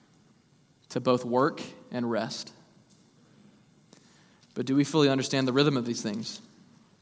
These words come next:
If I ask you the question, "Do you find purpose in your work?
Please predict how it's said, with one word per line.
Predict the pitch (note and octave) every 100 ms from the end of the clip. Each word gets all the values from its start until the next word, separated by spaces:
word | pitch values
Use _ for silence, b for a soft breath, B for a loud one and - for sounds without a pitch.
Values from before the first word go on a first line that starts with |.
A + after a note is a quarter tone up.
| - _ _ _ _ _ _ _ _ _ - b b b b b b b b
If | -
I | G#3+
ask | G3 F#3+
you | E3+
the |
question, | - D#3 C#3+ C3+ B2 B2
"Do | -
you | -
find | D#3 C#3
purpose | C3+ C3 C3+ C3
in |
your | A#2+
work? | A#2 B2+ C3